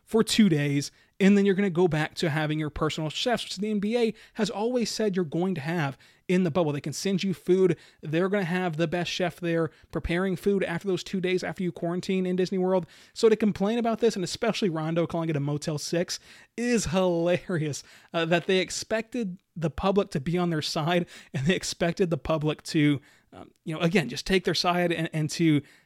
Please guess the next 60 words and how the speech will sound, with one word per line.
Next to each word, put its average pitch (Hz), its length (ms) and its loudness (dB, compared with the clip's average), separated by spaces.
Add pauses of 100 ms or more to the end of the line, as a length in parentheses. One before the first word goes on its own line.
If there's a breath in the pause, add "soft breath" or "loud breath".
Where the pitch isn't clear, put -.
(280 soft breath)
be 185 140 4
like, 160 160 2
"Oh, 196 180 2
it's 151 140 -6
so 196 180 2
tough 180 320 -2
that 180 60 -4
you're 165 100 0
in 165 60 0
this 156 100 -4
bubble." 151 320 0
Now, 160 140 -2
the 175 100 -2
tough 247 220 -4
part 208 180 -2
is 220 160 2
leaving 190 220 2
your 156 80 -2
family 180 280 -2
and 156 60 -4
things 156 160 -4
like 147 160 -6
that. 190 240 0 (300 soft breath)
The 185 80 -2
tough 220 240 0
part 240 180 0
is 170 100 0
not 170 280 -2
the 170 120 -2
living 147 280 -2
conditions. - 500 -8 (460 soft breath)
Look 202 260 4
at 285 100 2
the 240 120 2
W 202 260 2
N 175 80 2
B 151 140 2
A. 147 80 -2
Look 156 120 -4
at 233 60 -4
what 208 80 -2
they've 180 100 0
had 180 140 -2
to 151 80 -2
go 139 140 -4
through - 240 -12 (340 soft breath)
in 170 160 2
their 160 160 0
bubble 175 400 2 (180 soft breath)
before 190 280 4
you 202 100 4
start - 260 -2
calling 175 360 2
a 160 60 -2
Disney 156 320 -2
World 160 180 -2
suite 175 360 0
a 165 60 -4
Motel 160 300 -2
six. - 420 -12